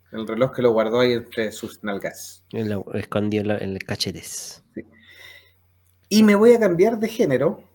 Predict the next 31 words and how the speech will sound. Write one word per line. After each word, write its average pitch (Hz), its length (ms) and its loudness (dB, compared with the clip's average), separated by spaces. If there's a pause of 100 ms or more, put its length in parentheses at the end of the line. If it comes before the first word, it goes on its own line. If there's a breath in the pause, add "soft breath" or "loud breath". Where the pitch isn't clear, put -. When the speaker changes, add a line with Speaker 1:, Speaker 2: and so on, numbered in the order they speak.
(500)
Speaker 1:
para 131 120 4
hablar 156 220 2
de 170 60 4
la 170 80 6
tercera 170 380 0
película. 190 260 2
Después 135 160 -4
podemos 123 240 2
retomar 123 300 2
otra 135 200 0 (160)
película. 135 440 -6
Estamos 135 440 -4
recordando 127 600 0
los 151 100 0
años 156 200 -4
noventa 147 260 -4
y 135 80 -6
cuatro, 185 260 -4
cosas, 180 300 2 (300)
sorpresitas 160 600 -4
cuando 135 220 -2
nosotros 160 260 0
éramos 127 280 0 (680 soft breath)
chiquilladas 131 800 0 (240 loud breath)
nomás, 110 360 -6
por 107 200 -8
supuesto. 110 460 -8
Speaker 2:
No, 107 260 -8 (300)
n-, 117 220 -6
niñuelos 113 520 -4
todavía. 90 460 -14